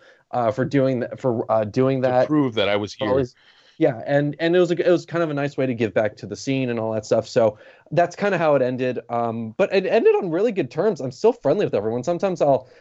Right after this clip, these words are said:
Speaker 1: I still shitpost in the comments, and, um,
Speaker 2: Yeah, I noticed that. Yeah.
Speaker 1: and, uh, um, you know,
Speaker 2: That's
Speaker 1: it,
Speaker 2: the
Speaker 1: it, I
Speaker 2: best, to be able to stand on the outside and just take pot shots.
Speaker 1: Oh, it's great. And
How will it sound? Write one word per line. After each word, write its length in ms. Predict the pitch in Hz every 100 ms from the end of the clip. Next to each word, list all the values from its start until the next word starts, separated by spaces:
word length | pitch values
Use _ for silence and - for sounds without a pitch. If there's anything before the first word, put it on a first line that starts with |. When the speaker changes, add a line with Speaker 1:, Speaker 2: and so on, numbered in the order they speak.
| -
Speaker 1:
I 80 | 160
still 220 | - 240
shitpost 500 | - 190 - 143 135
in 60 | 131
the 60 | 117
comments, 600 | 127 123 147 175 - - -
and, 360 | 131 123 120 110
um, 200 | 113 113
Speaker 2:
Yeah, 140 | 104
I 80 | 104
noticed 300 | 104 98 90
that. 220 | 92 90 -
Yeah. 180 | 92 92 _ -
Speaker 1:
and, 320 | 143 143 139 139
uh, 540 | 131 123 120 120 113 - _ _ -
um, 560 | 143 131 123 117 113 - _ -
you 120 | 175
know, 60 | 180
Speaker 2:
That's 120 | 160
Speaker 1:
it, 40 |
Speaker 2:
the 100 | 131 113
Speaker 1:
it, 100 | 101
I 100 | 113
Speaker 2:
best, 180 | -
to 60 | 113
be 100 | 104
able 140 | 110
to 80 | 104
stand 260 | 92 104 107
on 60 |
the 80 | 98
outside 260 | 98 95 101
and 100 | 98
just 140 | 87
take 160 | - 92
pot 260 | - 90 -
shots. 440 | 80 76 - - - - -
Speaker 1:
Oh, 140 | - 147
it's 120 | -
great. 340 | - 131 98 -
And 320 | 147 135 131